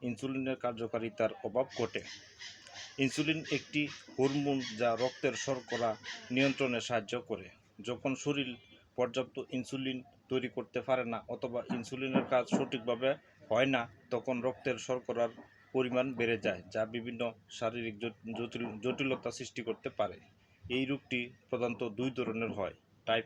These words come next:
ওয়ান ডায়াবেটিস এবং টাইপ টু ডায়াবেটিস। কারণ, ডায়াবেটিস মেলিটাসের কারণগুলি বিভিন্ন হতে পারে। এক নম্বর হচ্ছে ডায়াবেট-, টাইপ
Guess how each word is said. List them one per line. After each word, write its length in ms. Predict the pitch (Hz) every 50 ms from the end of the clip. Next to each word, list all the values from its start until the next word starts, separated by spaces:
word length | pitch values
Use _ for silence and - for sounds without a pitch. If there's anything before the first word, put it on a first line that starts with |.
| - -
ওয়ান 180 | 113 120 127 131
ডায়াবেটিস 500 | 135 135 135 139 139 - 160 147 - -
এবং 260 | 117 120 139 170 202 - _ _ _ _ _ _ _ _ _ -
টাইপ 180 | 104 107 110 - - -
টু 160 | 120 127 151 190 - _ 101
ডায়াবেটিস। 600 | 107 113 107 107 101 - - - - - - - - - - _ _ _ _ _ _ _ _ _ _ _ _ - - - _ _ _ _ _ _ _ _ _ - - - - - _ - - - _ _ - - _ - _ -
কারণ, 340 | - 123 123 117 101 90 - 101 - - - -
ডায়াবেটিস 540 | 117 123 127 131 131 120 139 139 - - - 127
মেলিটাসের 580 | 131 127 131 131 - 139 127 123 - 139 131
কারণগুলি 520 | 127 - 127 127 127 131 123 127 123 123 127
বিভিন্ন 320 | 117 123 123 123 120 123
হতে 200 | 113 113 - 113
পারে। 220 | 98 107 95 87 - - - - - - - - -
এক 200 | 117 - - 127
নম্বর 200 | 123 120 123 127
হচ্ছে 320 | 135 131 - 139 135 147 - - - - - - - - - - -
ডায়াবেট-, 600 | 120 127 127 135 143 135 - - _ _ - - - _
টাইপ 200 | - 120 120 123